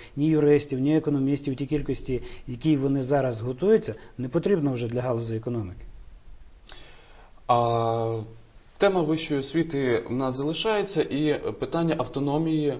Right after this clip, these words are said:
Speaker 2: вузів. Наскільки воно є на сьогодні актуальним і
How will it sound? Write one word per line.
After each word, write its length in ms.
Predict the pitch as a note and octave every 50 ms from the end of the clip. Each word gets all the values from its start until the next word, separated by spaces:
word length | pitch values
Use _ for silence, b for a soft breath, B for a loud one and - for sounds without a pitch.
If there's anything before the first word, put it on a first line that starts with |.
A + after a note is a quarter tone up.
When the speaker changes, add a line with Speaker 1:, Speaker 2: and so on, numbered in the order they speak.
| - - - - A2
Speaker 2:
вузів. 400 | A2+ A2+ A2+ G2+ - F#2 E2 E2 - B B B B B B B
Наскільки 380 | B2 A#2+ - - - F#3+ - -
воно 200 | D#3 D#3 D3 C#3
є 80 | C3+ C3
на 120 | C3 B2+
сьогодні 360 | - - C3+ C3+ B2+ B2+ - -
актуальним 800 | - A#2+ A#2 - - C3+ C3+ C#3+ D3 D3+ D3 C3+ B2 A#2 A2+ - -
і 280 | A2 A2+ A2+ A2+ G#2